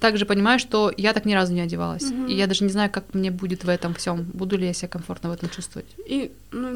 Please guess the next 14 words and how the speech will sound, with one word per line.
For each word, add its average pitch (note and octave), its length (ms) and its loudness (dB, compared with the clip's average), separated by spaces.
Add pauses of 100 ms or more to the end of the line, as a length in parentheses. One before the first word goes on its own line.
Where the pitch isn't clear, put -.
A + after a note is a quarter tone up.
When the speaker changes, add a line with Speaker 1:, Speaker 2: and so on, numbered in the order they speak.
(120)
Speaker 2:
на C4+ 160 -2
тему C#4 400 -2
того, C4+ 420 0
что B3 500 -4
человек, C4+ 420 -2
например, B3+ 480 0
хо-, C4 300 0
ходит, B3+ 520 -2
э, A#3+ 140 -2
в A#3 80 -12
каких-то C4+ 340 -4
там B3 260 -4
дырявых, C4 640 4
э, A#3 420 -4